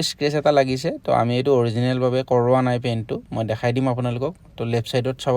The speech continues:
পাৰে গাড়ীৰ লুকছটো, খুব সুন্দৰ হৈ আছে। তো, নতুন গাড়ী ল'ম বুলি ভাবিলে, তেনেহ'লে এবাৰ এইখন চাব পাৰে। তো, যদি আপোনালোকে ৰিফাইনেন্স কৰে, এইখন ছিক্সটি থাউজেণ্ড,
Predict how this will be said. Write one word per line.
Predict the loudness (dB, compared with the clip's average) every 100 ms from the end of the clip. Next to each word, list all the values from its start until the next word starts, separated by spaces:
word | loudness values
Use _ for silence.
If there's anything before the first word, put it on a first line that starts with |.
| 2
পাৰে | 0 0
গাড়ীৰ | 0 -2 -4 -4 -6 -6
লুকছটো, | -8 -10 -8 -8 -10 -20 -20 -20 -20 -20 -20 -20 -2
খুব | 0 4
সুন্দৰ | 4 6 6
হৈ | 6
আছে। | 4 -2 -8 -14 -20 -20 -20 -20 -20 -16 -4
তো, | 0
নতুন | 2 2 2
গাড়ী | 2 2
ল'ম | 2 2
বুলি | 2 0
ভাবিলে, | 0 0 -2 -2
তেনেহ'লে | -4 -2 0 0
এবাৰ | 2 0
এইখন | 0 -2
চাব | -2 0 0
পাৰে। | 0 -4 -8 -18 -20 -20 -20 -20 -20 -20 -6
তো, | 0
যদি | 4 6
আপোনালোকে | 4 4 4 4
ৰিফাইনেন্স | 2 0 0 0 -2 0
কৰে, | 2
এইখন | 2 0
ছিক্সটি | -4 -8 -6 -4
থাউজেণ্ড, | 0 2 2